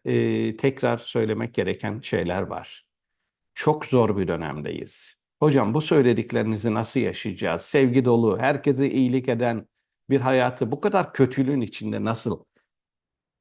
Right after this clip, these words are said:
muhafaza edeceğiz, sağlayacağız?" Gerçekten zor. Yani şu yeni doğan ölümlerini bugün veya işte bugünlerde gene konuşulan,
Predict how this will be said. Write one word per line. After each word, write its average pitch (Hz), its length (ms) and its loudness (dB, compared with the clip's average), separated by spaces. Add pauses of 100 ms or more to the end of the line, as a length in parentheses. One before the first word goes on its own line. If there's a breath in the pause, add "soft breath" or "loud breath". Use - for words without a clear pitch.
(520)
muhafaza 107 500 -2
edeceğiz, 92 400 -4
sağlayacağız?" 73 1000 -6 (1500)
Gerçekten 127 600 2
zor. 85 320 -4
Yani 107 300 -2
şu 113 220 2
yeni 123 300 2
doğan 113 220 4
ölümlerini 104 680 -2
bugün 123 560 0
veya 104 180 2
işte 107 500 -4
bugünlerde 107 760 0
gene 104 380 -4
konuşulan, 98 720 -2